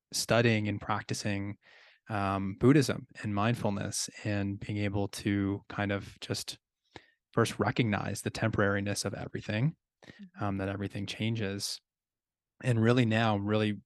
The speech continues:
Speaker 1: working deeply with this practice of, like, this moment being enough, 'cause, you know, no matter how much we have of anything,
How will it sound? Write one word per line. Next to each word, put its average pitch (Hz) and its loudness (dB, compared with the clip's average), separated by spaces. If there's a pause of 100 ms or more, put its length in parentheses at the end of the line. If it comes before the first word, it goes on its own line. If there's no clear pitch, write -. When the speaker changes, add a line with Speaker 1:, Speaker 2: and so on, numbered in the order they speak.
Speaker 1:
working 107 -2
deeply 107 0
with 98 -2
this - -4 (100)
practice - -2
of, 101 0 (360)
like, 98 -4 (260)
this 107 2
moment 120 0
being 107 -2
enough, 98 -4 (260)
'cause, 98 -4 (840)
you - -16
know, 101 -6
no 101 -4
matter 98 0
how 107 2
much 113 2
we 101 0
have 101 2
of 95 -4
anything, 131 0